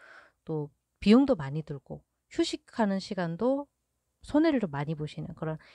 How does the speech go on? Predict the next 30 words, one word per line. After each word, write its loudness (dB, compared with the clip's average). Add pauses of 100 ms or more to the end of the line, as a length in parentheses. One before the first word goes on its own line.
(140)
일에 4
대한 0
한계를 0
많이 -4
느끼실 -6
수 -12
있는 -4 (300)
운입니다. -2
오늘 2
하루가요. 0 (380)
그리고 -2
가족 0
중에서 0
아픈 2
환자가 4
생길 0
수 -8
있습니다. -10
가볍게는 -4 (300)
몸살 2
기운이 -2
있는 -2
환자가 -2
생길 0
수가 -8
있고요. -2 (360)
좀 -10
살펴봐 -2
주셨으면 -6
좋겠습니다. -10